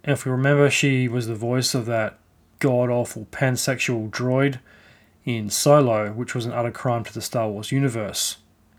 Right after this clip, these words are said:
More so than the damage done by the mouse.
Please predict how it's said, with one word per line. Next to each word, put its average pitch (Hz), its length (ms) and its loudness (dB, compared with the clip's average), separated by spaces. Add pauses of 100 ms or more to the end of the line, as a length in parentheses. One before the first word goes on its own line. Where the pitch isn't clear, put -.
(540)
More 143 200 6
so 139 200 4
than 120 140 -2
the 113 80 -4
damage 120 340 -2
done 123 160 -2
by 110 140 0
the 107 80 -8
mouse. 123 520 -2